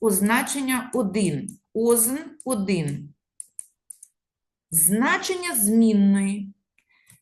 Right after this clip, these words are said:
яке перетворює рівняння в правильну числову рівність,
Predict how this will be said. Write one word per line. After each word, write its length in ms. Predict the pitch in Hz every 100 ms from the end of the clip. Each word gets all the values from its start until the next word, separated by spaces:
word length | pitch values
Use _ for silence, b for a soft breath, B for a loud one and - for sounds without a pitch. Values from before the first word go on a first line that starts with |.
| -
яке 440 | 147 190 190 320
перетворює 920 | 339 349 339 277 277 285 208 185 170
рівняння 760 | 214 247 285 269 190 170 156 135
в 260 | - -
правильну 680 | - 277 247 190 180 160 160
числову 600 | 156 214 - 233 208 185
рівність, 840 | 165 160 123 151 214 392 - -